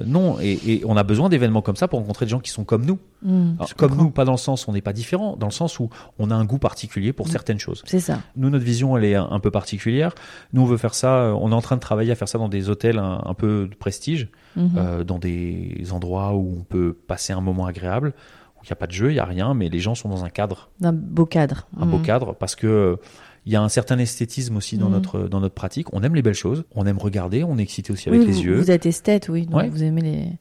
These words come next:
Speaker 1: Il y en a
Speaker 2: Puis
Speaker 1: beaucoup, hein. T'as un moment, euh, je, je sais que les gens, après ce podcast, iront probablement voir mon compte Instagram parce qu'on me l'a
Speaker 2: <laughs>
Speaker 1: beaucoup reproché d'être toujours dans, dans des, euh, endroits, euh,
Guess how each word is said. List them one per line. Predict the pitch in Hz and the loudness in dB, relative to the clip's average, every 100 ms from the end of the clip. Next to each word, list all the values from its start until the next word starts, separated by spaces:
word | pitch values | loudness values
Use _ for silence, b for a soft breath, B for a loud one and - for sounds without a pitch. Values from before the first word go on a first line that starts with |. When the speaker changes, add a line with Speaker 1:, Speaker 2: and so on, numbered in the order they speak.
| - | -4
Speaker 1:
Il | 110 | 2
y | |
en | |
a | 107 | 4
Speaker 2:
Puis | |
Speaker 1:
beaucoup, | 143 113 196 | 4 2 0
hein. | 165 147 127 | 0 -2 -2
T'as | 156 | 2
un | 147 | 4
moment, | 127 113 123 127 104 | 4 4 4 4 4
euh, | 95 95 92 | 2 0 -4
je, | 95 98 | -4 0
je | 107 | 2
sais | 120 156 | 4 2
que | - | 2
les | 113 | 2
gens, | 110 135 113 | 4 4 2
après | 90 117 | 0 0
ce | 110 101 | 0 -2
podcast, | - 101 - 127 - | -2 0 0 -2 -2
iront | 98 | -4
probablement | 92 104 101 101 | 2 2 4 2
voir | 104 117 104 | 2 2 0
mon | 98 | -2
compte | 90 101 | -4 -4
Instagram | 92 170 92 131 | -2 0 2 2
parce | 151 | 2
qu'on | 151 | 2
me | 98 | 4
l'a | |
Speaker 2:
<laughs> | 120 | 4
Speaker 1:
beaucoup | 120 | 2
reproché | - - 107 - 127 | -2 0 0 2 0
d'être | 101 | 0
toujours | - 107 127 120 | -2 2 2 2
dans, | 101 95 | 0 0
dans | 90 90 90 | -2 -2 -2
des, | 87 87 87 | 0 -2 -2
euh, | - - 101 | -4 -6 -2
endroits, | 95 90 101 101 | -2 0 0 0
euh, | 85 | 0